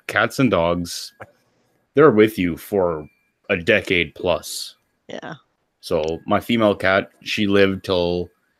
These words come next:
Speaker 1: almost twenty, which for a Siamese mutt mix is pretty respectable.
Speaker 2: Yeah.
Speaker 1: Uh, her brother, uh, lived to twenty-two.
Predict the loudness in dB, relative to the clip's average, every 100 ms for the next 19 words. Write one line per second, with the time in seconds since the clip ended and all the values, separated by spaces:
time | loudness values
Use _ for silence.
0 | _ _ _ _ _ _ _ _ _ _
1 | _ _ -2 0 0 -2 -12 -14 -2 -2
2 | 0 -8 -12 _ _ _ _ _ _ _
3 | _ _ _ -8 -6 -2 -2 -2 -6 2
4 | 4 4 2 2 4 4 2 2 -2 -2
5 | 0 -4 -4 -10 -10 -14 _ _ _ _
6 | _ _ _ -6 -6 -4 -2 2 0 2
7 | -2 -2 -14 -16 _ _ -20 _ _ _
8 | _ _ _ _ -4 0 0 0 0 4
9 | 4 6 6 6 4 -4 -6 -2 0 0
10 | -4 _ _ _ _ _ _ _ 0 0
11 | 0 -2 -2 -4 -4 0 2 0 -2 -6
12 | _ _ _ -12 0 2 2